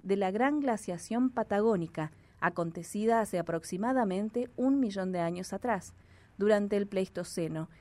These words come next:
en proximidades de la ciudad de Río Gallegos. Se trata de depósitos de sedimentos muy finos, limo arcilla, de origen glacilacustre,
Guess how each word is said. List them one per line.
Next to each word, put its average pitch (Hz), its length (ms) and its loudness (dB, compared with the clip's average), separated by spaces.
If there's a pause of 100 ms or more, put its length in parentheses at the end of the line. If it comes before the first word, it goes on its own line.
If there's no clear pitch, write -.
(140)
en 214 140 2
proximidades 220 680 2
de 233 120 0
la 170 80 0
ciudad 185 400 -2
de 220 160 0
Río 185 260 0
Gallegos. 143 640 -6 (1700)
Se - 160 2
trata 277 320 2
de 247 140 6
depósitos 220 580 0
de 202 120 -2
sedimentos 185 680 -2
muy 185 160 0
finos, 190 580 -2 (140)
limo 170 320 -4
arcilla, 190 720 -2
de 190 120 4
origen 262 560 2
glacilacustre, 202 1200 -2